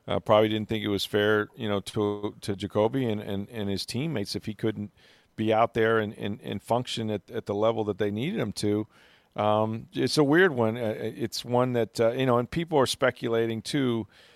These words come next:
you know, what happens if a year or two from now he is suddenly healthy and his, his ankle and his shoulder and everything, he's still only gonna be about thirty, thirty-one years old.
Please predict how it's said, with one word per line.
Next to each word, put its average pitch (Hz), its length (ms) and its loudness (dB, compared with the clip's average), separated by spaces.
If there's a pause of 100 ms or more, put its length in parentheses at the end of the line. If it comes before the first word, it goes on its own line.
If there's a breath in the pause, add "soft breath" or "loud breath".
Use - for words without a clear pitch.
(200 soft breath)
you 123 120 -2
know, 110 80 4
what 113 320 4
happens 120 480 4
if 113 320 2
a 127 80 -2
year 117 320 0
or 110 60 2
two 120 220 -6
from 110 220 -4
now 110 300 0
he 110 260 -2
is 147 140 2
suddenly 101 380 0
healthy 101 420 -2
and 104 100 -6
his, 101 380 -8
his 95 160 -8
ankle 107 400 -2
and 104 80 -2
his 92 80 -6
shoulder 107 400 0
and 104 100 -4
everything, 107 400 -4 (240 soft breath)
he's 117 220 -6
still 156 340 2
only 110 200 0
gonna 107 140 -2
be 107 140 -4
about 101 320 -2
thirty, 101 240 -2
thirty-one 104 480 0
years 95 260 -2
old. 117 420 2